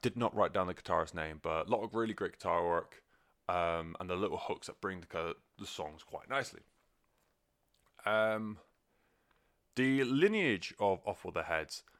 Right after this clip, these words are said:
almost feels like it should be rooted in a more emo kind of band. Uh, Ryan Young, in his own words, has said that he didn't want to make an album about moping around and feeling sorry for yourself.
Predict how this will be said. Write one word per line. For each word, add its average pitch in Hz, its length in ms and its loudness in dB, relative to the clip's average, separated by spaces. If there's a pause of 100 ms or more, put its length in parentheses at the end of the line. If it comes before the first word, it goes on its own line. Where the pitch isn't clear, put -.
(500)
almost 240 460 8
feels 135 240 2
like 123 140 2
it 107 100 -4
should - 320 0
be 107 100 -4
rooted 98 480 -4
in 95 140 -12
a - 20 -8
more 90 480 -2
emo 92 280 -4
kind 82 260 -6
of 76 100 -16
band. 90 440 -2 (880)
Uh, 87 400 2
Ryan 165 300 4
Young, 123 200 0
in 110 60 -6
his 107 140 -2
own 104 180 2
words, 92 240 2
has 92 140 -6
said 90 260 0
that - 140 -4
he 90 100 -10
didn't 123 140 -2
want 117 100 -4
to 107 60 -2
make 101 160 -4
an 90 100 -10
album 87 540 2
about 87 560 2
moping 92 500 -4
around 82 480 0
and - 100 -12
feeling 85 280 -12
sorry 113 260 8
for - 140 -10
yourself. - 500 -12